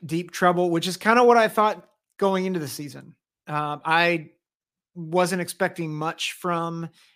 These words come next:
the Hoosiers, and I'm back to kinda thinking this is, this is maybe Tom, Tom Allen's last season, uh, as the Hoosier head coach. Nebraska at thirteen.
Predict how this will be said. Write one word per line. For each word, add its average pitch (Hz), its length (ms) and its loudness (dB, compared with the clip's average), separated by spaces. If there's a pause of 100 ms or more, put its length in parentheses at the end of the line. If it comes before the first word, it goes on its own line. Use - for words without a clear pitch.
(120)
the 175 120 -4
Hoosiers, 165 600 -2
and 147 580 -10 (160)
I'm 165 160 -4
back 165 320 -2
to 165 100 -6
kinda 165 300 -6
thinking 151 400 -8
this 151 240 -8
is, 139 340 -8
this 165 240 -6
is 156 160 -6
maybe 147 380 -4
Tom, 165 300 -4 (240)
Tom 185 260 2
Allen's 165 480 -2
last 151 320 -4
season, 131 540 -8 (420)
uh, 151 160 -4
as 160 240 0
the 156 80 -4
Hoosier 151 320 -2
head 139 220 -4
coach. - 400 -12 (1300)
Nebraska 208 600 6
at 175 80 -4
thirteen. 196 800 -2